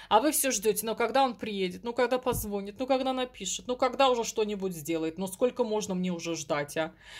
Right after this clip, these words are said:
Ну он же любит, он что, не понимает? Да он всё понимает. Почему не двигается? Не знаю, щас будем всё смотреть. Ну, может, это тоже посмотрим. Тема всё равно любая, э, по-любому сегодня, как вот только ваша. Так, есть ли на вас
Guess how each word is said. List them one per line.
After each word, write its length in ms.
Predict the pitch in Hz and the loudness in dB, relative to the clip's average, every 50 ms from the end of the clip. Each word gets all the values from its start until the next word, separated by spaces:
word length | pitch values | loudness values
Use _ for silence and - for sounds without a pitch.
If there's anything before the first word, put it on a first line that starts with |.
| - - - | -16 -4 2
Ну 140 | 254 294 320 | 6 8 8
он 80 | 311 | 8
же 140 | 285 - 302 | 6 6 4
любит, 320 | 285 285 294 220 233 - 262 | 4 2 2 0 0 0 0
он 80 | 254 | 0
что, 160 | - - 285 | 0 0 0
не 120 | 269 262 262 | 0 -2 0
понимает? 600 | - 262 247 254 254 247 269 277 277 240 196 180 | 0 0 0 0 0 2 4 4 4 4 4 6
Да 100 | 214 240 | 6 8
он 160 | 285 339 330 | 8 6 4
всё 240 | - - - 339 339 | 0 -2 -2 -2 0
понимает. 540 | 339 339 320 294 226 214 226 240 269 277 - - _ _ _ _ - - - - - | 0 0 0 2 2 2 2 2 0 -2 -6 -14 _ _ _ _ -20 -20 -10 -2 -2
Почему 300 | 254 - - 320 311 311 | 2 4 4 4 4 2
не 100 | 311 294 | 2 0
двигается? 500 | 285 294 370 339 285 247 196 - - 240 | 2 2 2 2 2 0 0 0 0 0
Не 140 | 269 294 | 0 0
знаю, 320 | 269 240 233 233 240 254 262 | 0 2 2 2 4 2 2
щас 160 | - 262 214 | 0 -2 -2
будем 200 | 214 226 220 214 | -2 -4 -4 -4
всё 140 | 196 - 220 | -4 -4 -6
смотреть. 600 | 208 - 208 196 185 196 190 208 220 220 - - _ _ _ _ _ _ _ _ _ _ _ _ _ _ _ _ _ _ - | -4 -4 -4 -4 -4 -2 -4 -4 -4 -6 -10 -20 _ _ _ _ _ _ _ _ _ _ _ _ _ _ _ _ _ _ -4
Ну, 140 | - 254 285 | 2 2 6
может, 200 | 294 311 - - | 6 6 6 4
это 140 | 311 294 302 | 4 2 2
тоже 240 | 302 294 294 262 226 | 2 2 0 0 0
посмотрим. 560 | - 208 202 - 190 170 165 - 160 160 170 _ _ _ _ _ _ _ _ _ _ _ _ _ _ _ _ _ _ _ _ _ _ - - - | -2 -2 -4 -4 -6 -8 -8 -8 -12 -14 -14 _ _ _ _ _ _ _ _ _ _ _ _ _ _ _ _ _ _ _ _ _ _ -20 -6 2
Тема 200 | - 233 214 208 | 4 4 4 4
всё 140 | 190 - 233 | 2 0 0
равно 140 | 233 247 | 2 2
любая, 600 | 240 220 196 196 190 180 180 175 175 175 175 175 180 | 2 4 6 6 6 6 6 4 2 2 2 0 -2
э, 140 | 175 180 170 | -2 -4 -2
по-любому 440 | 175 220 220 226 220 226 233 214 202 | 2 2 2 2 4 2 2 2 2
сегодня, 640 | 190 - - 196 190 190 180 185 185 180 180 170 175 | -2 -2 -2 0 0 0 0 0 0 0 0 -2 -2
как 180 | - 170 165 - | -4 -6 -4 -4
вот 120 | 165 165 | -8 -4
только 240 | - 196 180 185 208 | -4 -4 -2 -2 0
ваша. 400 | 185 190 170 160 - - 170 - _ _ _ _ _ _ _ - - - - - - - - - - - - - - - - - - - - - _ _ _ - | 0 0 0 0 -2 -6 -8 -10 _ _ _ _ _ _ _ -20 -20 -20 -20 -20 -20 -20 -20 -20 -20 -20 -20 -20 -20 -20 -20 -20 -20 -20 -20 -20 _ _ _ 2
Так, 280 | 262 254 226 202 185 | 4 4 4 4 2
есть 280 | 233 277 320 370 359 330 | 2 2 4 4 4 2
ли 80 | 320 285 | 2 4
на 140 | 277 277 | 4 6
вас 380 | 269 277 294 294 277 - - | 8 10 8 8 8 6 0